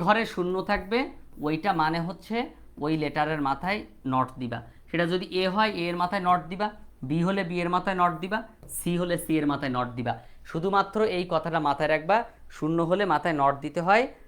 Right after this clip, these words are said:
ঠিক আছে? এভাবে আর কি আমাদেরকে সমাধান করতে হয়। So, আহ, ইতোমধ্যে আমাদের সাথে অনেকে কানেক্ট হয়েছে, যারা আমাদের সাথে কানেক্ট হয়েছে সবাইকে অসংখ্য ধন্যবাদ।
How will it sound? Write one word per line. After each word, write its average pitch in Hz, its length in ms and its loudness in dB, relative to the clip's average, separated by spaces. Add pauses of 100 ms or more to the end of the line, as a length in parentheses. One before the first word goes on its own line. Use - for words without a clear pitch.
(120)
ঠিক 180 180 -2
আছে? 226 100 -4 (100)
এভাবে 170 280 4
আর 165 100 2
কি 175 140 0
আমাদেরকে 147 320 0 (120)
সমাধান 131 280 2 (100)
করতে 123 260 -4
হয়। 120 140 0 (480)
So, 196 100 6
আহ, 202 640 10 (160)
ইতোমধ্যে 196 420 2
আমাদের 175 220 4
সাথে 185 220 0
অনেকে 165 180 0 (100)
কানেক্ট 156 280 0
হয়েছে, 165 200 -4 (220)
যারা 143 220 6
আমাদের 151 220 0 (140)
সাথে 156 260 -2
কানেক্ট 147 300 -4
হয়েছে 160 180 -6 (120)
সবাইকে 143 400 0
অসংখ্য 151 360 -8
ধন্যবাদ। 156 340 4